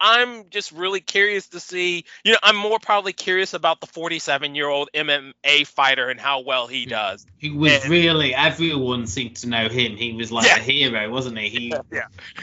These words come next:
Speaker 2: silence fell on the room when he came in.
Speaker 1: It, it looks like there's at least one American, uh, who's a member of,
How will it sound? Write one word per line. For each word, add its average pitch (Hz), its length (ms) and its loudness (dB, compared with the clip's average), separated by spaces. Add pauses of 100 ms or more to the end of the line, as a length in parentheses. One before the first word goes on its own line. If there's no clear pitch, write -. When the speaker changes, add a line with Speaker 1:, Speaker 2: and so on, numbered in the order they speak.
(140)
Speaker 2:
silence 156 680 4
fell 151 260 2
on 123 160 -2
the 117 200 -4
room 147 280 2
when 110 160 -4
he 127 160 -4
came 101 320 -10
in. 87 140 -20 (240)
Speaker 1:
It, 180 160 -4
it 175 120 -6
looks 202 180 -8
like 175 180 -2
there's 175 220 -4
at 156 100 -6
least 180 300 -8
one 165 160 2
American, 143 840 -2
uh, 123 380 -4
who's 131 420 -16
a 123 120 -10
member 123 480 -10
of, 117 420 -2